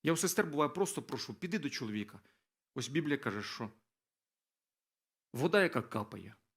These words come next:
капаюча вода, і жінка сварлива, рівні, знак дорівнює. Піди спитай, кажу, у чоловіка: «А я капаюча, я бензопила чи ні?» Спитай і не обороняйся. І вони деякі питають, кажуть: «Ти питала чи ні?» Каже:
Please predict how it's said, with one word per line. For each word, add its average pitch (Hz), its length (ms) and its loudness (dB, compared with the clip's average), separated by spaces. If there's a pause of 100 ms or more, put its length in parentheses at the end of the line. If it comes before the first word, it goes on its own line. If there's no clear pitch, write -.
(440)
капаюча 123 440 -2
вода, 95 320 -6 (240)
і - 60 -4
жінка 139 280 2
сварлива, 104 500 -2
рівні, 104 440 -4 (260)
знак 135 260 -2
дорівнює. 90 400 -6 (360)
Піди 233 200 4
спитай, 123 420 2
кажу, 107 160 -4
у 104 40 -6
чоловіка: 101 560 -6
«А 131 100 2
я 160 120 4
капаюча, 120 600 -4 (400)
я 123 160 0
бензопила 147 540 -2
чи 110 160 -8
ні?» 92 160 -6 (280)
Спитай 247 460 0
і 185 60 4
не 185 100 8
обороняйся. 123 540 0 (920)
І 135 80 -4
вони 143 180 2
деякі 131 300 2
питають, 139 360 0
кажуть: - 240 -8
«Ти 107 80 -12
питала 165 380 0
чи - 160 -8
ні?» 90 80 -10
Каже: - 220 -12